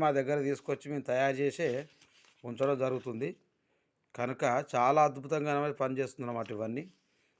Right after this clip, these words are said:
ఇవన్నీ తయారు చేసి పెట్టినాం కనుక మీరు కావాలనుకున్నటువంటి వాళ్ళు,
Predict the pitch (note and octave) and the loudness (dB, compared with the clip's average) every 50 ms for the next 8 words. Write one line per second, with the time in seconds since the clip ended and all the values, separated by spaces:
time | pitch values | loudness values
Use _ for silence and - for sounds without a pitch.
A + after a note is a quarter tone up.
0 | _ - A2 G#2+ A#2 C3 - C#3 B2+ B2+ C3 C3+ C3+ - - - B2+ - - B2+ | _ -10 -8 -6 -6 -4 -2 0 2 2 2 2 0 -2 -4 -8 -8 -8 -6 -8
1 | B2 A#2+ A#2+ A2+ A2+ - D#3+ D#3+ D3 C3 B2+ A#2+ - - B2+ A2+ A#2 B2 C3 C#3 | -6 -6 -6 -6 -4 -2 -2 0 0 -2 -4 -6 -6 -2 2 4 6 6 6 6
2 | C#3 C3+ C3+ - - C3 C3+ - D3 C3+ C3+ B2 - C#3 C3+ C3 C3+ C3+ C3+ D#3 | 4 2 0 -2 -6 -6 -6 -6 -4 -6 -6 -6 -4 -4 -2 -2 0 0 -2 -4